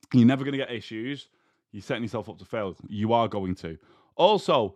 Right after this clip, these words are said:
this can be applied to, like, I'm a big cyclist. Like, I love cycling my bike. And I've fallen off my bike three times. Like, if you own a bike and you cycle and you think you will never fall off,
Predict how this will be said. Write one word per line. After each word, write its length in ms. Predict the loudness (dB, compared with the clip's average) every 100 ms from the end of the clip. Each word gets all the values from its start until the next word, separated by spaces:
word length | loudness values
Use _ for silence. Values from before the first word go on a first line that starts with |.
| _ -4
this 260 | 0 0
can 160 | 0 -4
be 80 | 0
applied 540 | -2 -2 0 0 0
to, 180 | -2 -2
like, 180 | 0 -2
I'm 120 | -2
a 20 |
big 180 | -2 -2
cyclist. 600 | 2 2 2 -6 -8 -10
Like, 180 | -10 -8
I 20 |
love 140 | -10 -8
cycling 360 | -8 -8 -8
my 80 | -4
bike. 320 | -2 -4 -6 _ _ _ _ _ _ 0
And 340 | 2 2 0 -4
I've 420 | 0 2 2 0 -4
fallen 480 | -2 4 6 8
off 140 | 4 2
my 60 | 2
bike 240 | 2 2
three 180 | -6 -8
times. 460 | -6 -6 -8 -14 _ _ _ _ _ _ -4
Like, 320 | 0 0 -2 _ _ _
if 240 | 0 0 0
you 220 | 0 4
own 160 | 4 4
a 40 |
bike 380 | 2 2 2 0
and 100 | -2
you 80 | -2
cycle 360 | -2 -4 -4
and 100 | -6
you 60 | -6
think 260 | -6 -8
you 140 | -6 -2
will 100 | 0
never 260 | 0 -2
fall 360 | -4 -2 0 2
off, 420 | 0 0 -6 _